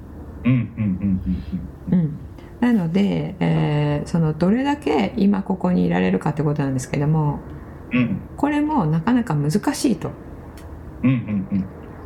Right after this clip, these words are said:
Speaker 2: で、
Speaker 1: 難しい。
Speaker 2: それに対する答えが、あの、
Speaker 1: うん。
Speaker 2: えー、単純作業を黙々とやる。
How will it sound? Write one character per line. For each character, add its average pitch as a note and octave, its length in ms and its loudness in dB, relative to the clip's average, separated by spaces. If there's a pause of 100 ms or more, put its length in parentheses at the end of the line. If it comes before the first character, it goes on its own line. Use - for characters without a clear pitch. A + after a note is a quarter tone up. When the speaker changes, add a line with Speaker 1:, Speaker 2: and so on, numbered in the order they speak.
(120)
Speaker 2:
で、 C#4+ 300 2
Speaker 1:
難 G3+ 80 0
し - 40 -4
い。 - 40 -4
Speaker 2:
そ B3 80 2
れ C#4 100 2
に C#4 180 2
対 C4+ 220 0
す C4 160 0
る F#3+ 220 0
答 C4+ 440 2
え A3 100 4
が、 A#3+ 360 2 (460)
あ F3 160 2
の、 D#3 500 2 (380)
Speaker 1:
う - 40 -2
ん。 - 20 2
Speaker 2:
え C3+ 640 0 (1000)
ー、 - 0 -
単 E4 320 0
純 D4+ 260 0
作 C#4 220 0
業 F#3+ 180 2
を D3 600 0
黙 E3 260 2
々 A3+ 260 2
と G3+ 100 2
や E3+ 140 4
る。 D3+ 240 2